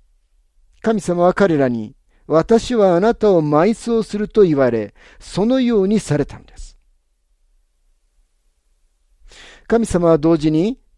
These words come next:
「私はあなたの神々、すなわちあなた方の偶像を片付けてしまう」とも言われました。この預言の通りに、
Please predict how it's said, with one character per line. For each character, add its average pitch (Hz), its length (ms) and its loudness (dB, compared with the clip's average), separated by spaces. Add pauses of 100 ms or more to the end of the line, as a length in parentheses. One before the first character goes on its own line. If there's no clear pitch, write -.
「私 180 360 -2
は 175 140 2
あ 180 40 2
な 240 120 2
た 233 140 0
の 180 120 0
神 160 320 -4
々、 117 300 -2 (200)
す - 180 -10
な 190 120 4
わ 147 100 2
ち 120 360 -10 (240)
あ 160 140 0
な 233 100 4
た 226 140 0
方 190 260 0
の 180 120 2
偶 196 320 -4
像 214 240 -2
を 170 60 0
片 202 320 -2
付 214 240 -4
け - 60 -18
て 202 100 0
し - 180 -8
ま 190 140 0
う」 185 80 0
と 202 140 -4
も 214 100 2
言 147 160 2
わ 113 80 -2
れ 98 60 -6
ま 95 100 -16
し - 80 -20
た。 - 200 -20 (1600)
こ 214 120 0
の 240 80 4
預 220 160 4
言 233 180 2
の 226 100 4
通 220 200 2
り 139 120 0
に、 117 260 -8